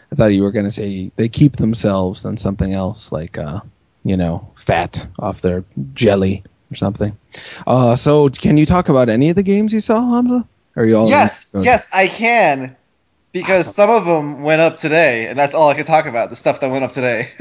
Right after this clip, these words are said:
Speaker 2: <laughs>
Speaker 1: A lot of stuff went up today. I saw, what was it, um, Ghost Recon Future Soldier. No, that was a review.
Speaker 2: That was a
Speaker 1: Uh,
Speaker 2: review.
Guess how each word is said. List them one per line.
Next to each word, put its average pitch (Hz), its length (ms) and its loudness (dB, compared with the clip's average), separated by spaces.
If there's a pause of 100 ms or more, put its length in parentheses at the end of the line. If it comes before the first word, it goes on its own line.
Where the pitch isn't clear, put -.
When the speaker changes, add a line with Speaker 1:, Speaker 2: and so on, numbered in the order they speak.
(100)
Speaker 2:
<laughs> - 240 -2
Speaker 1:
A 123 100 2
lot 127 260 0
of 330 80 2
stuff 110 280 -2
went 104 120 0
up 101 120 -2
today. 101 520 -6
I 110 120 -2
saw, 123 560 2
what 117 240 2
was 107 200 -2
it, 104 160 -2
um, 95 540 -4 (760)
Ghost 120 260 2
Recon 131 460 2
Future 135 340 0
Soldier. 113 400 0
No, 107 140 2
that 107 100 2
was 107 140 0
a 98 100 -2
review. 95 480 -4 (240)
Speaker 2:
That 165 160 2
was 156 120 -2
a - 20 0
Speaker 1:
Uh, 170 80 2
Speaker 2:
review. 139 200 0